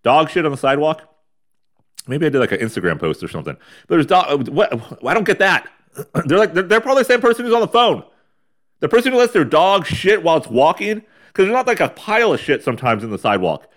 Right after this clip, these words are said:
There's, like, intervals of shit. It's like a, it's like a snail trail of shit. Or a slug trail. Is that, is that the right thing? Bread, a cookie crumb trail. Breadcrumb trail. Whatever the fuck. Hansel and Gretel shit. It's the breadcrumb trail. Like, there's a shit here.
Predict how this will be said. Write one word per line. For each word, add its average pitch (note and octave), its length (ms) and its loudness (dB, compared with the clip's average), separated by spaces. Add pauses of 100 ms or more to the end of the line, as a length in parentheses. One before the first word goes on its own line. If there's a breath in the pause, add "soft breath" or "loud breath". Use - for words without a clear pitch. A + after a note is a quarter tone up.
(380 soft breath)
There's, E3 180 2
like, D3 260 0
intervals F#3+ 440 2
of C3+ 100 -2
shit. - 420 -4 (840)
It's C#3 80 -2
like E3+ 140 0
a, C#3+ 80 0
it's D#3 100 -2
like E3 140 0
a C#3 60 -2
snail G3+ 380 0
trail C#3 360 2
of A#2+ 80 -2
shit. A3+ 320 -2 (420)
Or A2 80 -4
a G#2+ 60 -2
slug D3+ 320 -2
trail. - 180 -2
Is A#2 80 -4
that, C#3 140 -2
is C3+ 160 -8
that E3 100 -8
the F#3 80 -8
right D#3+ 180 -6
thing? F3 180 -10 (120)
Bread, F3 220 -2
a C3 60 -4
cookie E3+ 240 0
crumb E3+ 240 0
trail. A2+ 340 2 (1040)
Breadcrumb F3 440 2
trail. A2+ 200 2
Whatever D#3 180 0
the - 60 -8
fuck. B2 520 -6
Hansel A3+ 260 0
and F3 80 0
Gretel F3 240 4
shit. - 340 -4 (320 soft breath)
It's - 160 -4
the E3+ 60 0
breadcrumb F#3+ 520 0
trail. D3 180 2
Like, A2+ 180 0
there's A2 220 -2
a G#2 60 -4
shit G3+ 220 0
here. F#3+ 440 2